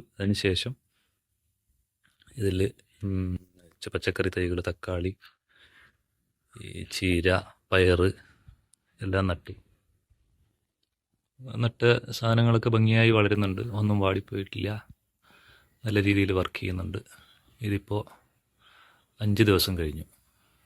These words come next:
വെച്ച ചെടികളൊന്നും തന്നെ വാടിപ്പോയിട്ടില്ല. പിന്നെ വിത്തിട്ട് മുളപ്പിച്ച പയറ് ചെടികളൊക്കെ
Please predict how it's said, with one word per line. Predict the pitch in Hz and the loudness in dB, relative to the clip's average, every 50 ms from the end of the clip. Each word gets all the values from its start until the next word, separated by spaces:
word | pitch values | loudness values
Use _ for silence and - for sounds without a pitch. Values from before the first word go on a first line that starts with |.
| _ _ - | _ _ -12
വെച്ച | - 101 95 - - 107 107 110 110 113 - _ - 113 107 107 - | -10 -10 -6 -2 0 0 0 0 0 -4 -8 _ -12 -10 -10 -10 -6
ചെടികളൊന്നും | - 113 101 101 98 104 104 101 104 104 104 104 104 | -4 -2 0 2 2 4 4 4 4 2 2 2 2
തന്നെ | 101 104 107 117 - _ - _ - - _ _ _ _ _ _ _ - | 0 0 -2 -4 -8 _ -20 _ -20 -20 _ _ _ _ _ _ _ -6
വാടിപ്പോയിട്ടില്ല. | 104 104 98 101 95 - 98 95 92 92 - 95 98 107 117 - _ _ _ _ _ _ _ _ _ _ _ _ _ _ _ _ _ - | -4 -2 -2 -2 -2 -2 -2 -2 -4 -4 -4 -6 -4 -4 -6 -8 _ _ _ _ _ _ _ _ _ _ _ _ _ _ _ _ _ -8
പിന്നെ | 101 95 95 95 92 - - - - - 110 104 | -6 -4 -4 -4 -6 -8 -12 -18 -14 -10 -8 -6
വിത്തിട്ട് | 95 95 92 - - - 127 - - | -4 -6 -6 -4 -4 -4 -4 -2 -2
മുളപ്പിച്ച | 110 110 107 101 - 104 - - | -2 -2 -2 -2 -4 -6 -8 -8
പയറ് | 107 - - 95 95 98 107 | -8 -4 -2 0 2 2 2
ചെടികളൊക്കെ | 98 107 98 95 92 95 95 92 - - | 0 0 -2 0 0 0 -2 -2 -6 -10